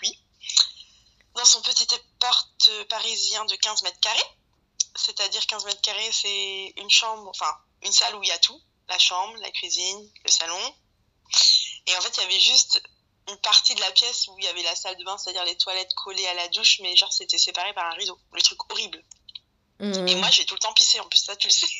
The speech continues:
Speaker 2: Oui.
Speaker 1: Donc, je sais pas, tu connais pas trop le mec, tu, t'as pas envie de, qu'il t'entende pisser, t'as pas envie de, enfin, insu-,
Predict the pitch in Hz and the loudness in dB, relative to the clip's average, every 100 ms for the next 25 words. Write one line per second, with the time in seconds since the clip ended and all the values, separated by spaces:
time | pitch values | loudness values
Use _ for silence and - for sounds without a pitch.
0 | - 480 - 240 240 226 196 - 240 254 | -4 -2 2 4 6 2 4 8 8 6
1 | 240 - - 240 202 240 233 - 233 226 | 0 -2 -4 -4 -4 -2 -4 -4 -8 -2
2 | 269 - - - - 175 160 170 - _ | -2 0 -2 -2 -2 -6 -4 -6 -8 _
3 | - - - - - 180 156 156 - - | -2 0 2 0 0 -2 -6 0 4 6
4 | - 254 202 175 165 - - - _ 233 | 4 2 0 -2 -2 -2 -8 -10 _ 2
5 | 233 | 4